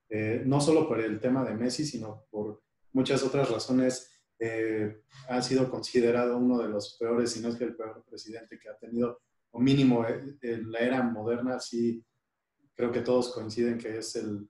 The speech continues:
el peor. Pero también creo que es un poco sensato esto que dice de,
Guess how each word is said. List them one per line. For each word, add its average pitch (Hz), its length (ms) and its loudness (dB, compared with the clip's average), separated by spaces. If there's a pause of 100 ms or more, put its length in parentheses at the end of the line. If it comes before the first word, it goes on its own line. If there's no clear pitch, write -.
el 107 160 -12
peor. 120 420 -2 (540)
Pero 127 240 8
también 147 320 4
creo 180 200 6
que 120 520 2 (500)
es 139 160 4
un 151 100 4
poco 151 220 2
sensato 139 560 2
esto 139 240 2
que 120 140 0
dice 120 560 0 (420)
de, 107 480 0